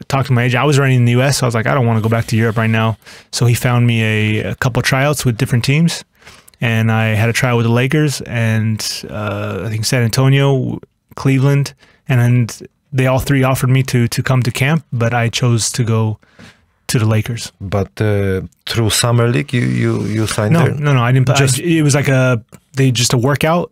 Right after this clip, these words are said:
Speaker 1: They brought me and another player. They were
Speaker 2: Preseason,
Speaker 1: thinking,
Speaker 2: yes?
Speaker 1: yeah, like the, no, no. This was a, first. It was like a, a private workout
Speaker 2: Okay.
Speaker 1: to see if I could play. And then they
Speaker 2: And
Speaker 1: came to me and said, "Okay, we think we like you. You know, we,
Speaker 2: Who
Speaker 1: you
Speaker 2: was
Speaker 1: handled
Speaker 2: there?
Speaker 1: so."
Speaker 2: Uh, Co-, Coach Phil Jackson was on this
Speaker 1: No,
Speaker 2: workout?
Speaker 1: not, not this workout.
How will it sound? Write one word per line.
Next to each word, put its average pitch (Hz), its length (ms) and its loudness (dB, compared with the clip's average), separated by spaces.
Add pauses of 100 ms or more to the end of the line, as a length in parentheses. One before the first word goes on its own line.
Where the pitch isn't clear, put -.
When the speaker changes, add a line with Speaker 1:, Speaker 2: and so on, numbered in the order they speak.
(100)
Speaker 1:
They 139 140 0
brought 139 260 2
me 147 140 4
and 147 140 4
another 127 160 2
player. - 220 2
They 120 160 2
were 113 60 4
Speaker 2:
Preseason, 98 100 2
Speaker 1:
thinking, 110 160 2
Speaker 2:
yes? - 20 2
Speaker 1:
yeah, 110 160 -2 (120)
like 135 160 0
the, 131 220 2
no, 143 180 2
no. 117 80 2
This 117 180 2
was 123 160 2
a, 113 440 0 (180)
first. 151 320 0
It 131 40 2
was 117 100 2
like 110 120 0
a, 104 140 -2 (160)
a 113 200 -2
private 135 360 -2
workout 117 440 -2
Speaker 2:
Okay. 95 360 -2 (100)
Speaker 1:
to 131 100 0
see 143 200 0
if 123 100 -2
I 120 80 0
could - 160 -6
play. 110 280 -2
And 113 120 0
then 113 80 2
they 117 60 4
Speaker 2:
And 107 80 -2
Speaker 1:
came 135 160 2
to 135 60 2
me 131 60 2
and 123 80 0
said, 131 120 0
"Okay, 123 140 -2
we 123 120 2
think 123 380 -2
we 127 120 0
like 127 280 0
you. 139 180 2
You 120 60 0
know, 120 140 0
we, 117 160 0
Speaker 2:
Who 135 160 0
Speaker 1:
you 127 60 2
Speaker 2:
was 110 80 2
Speaker 1:
handled 123 220 2
Speaker 2:
there? 95 260 2
Speaker 1:
so." 92 240 -2
Speaker 2:
Uh, 98 120 0
Co-, 104 240 -2 (140)
Coach 113 220 -2
Phil 117 120 0
Jackson 113 340 0
was 113 220 -2
on 98 240 -2
this - 160 -10
Speaker 1:
No, 165 80 2
Speaker 2:
workout? 151 260 2
Speaker 1:
not, 143 200 2
not 139 240 2
this 117 180 0
workout. 110 340 -6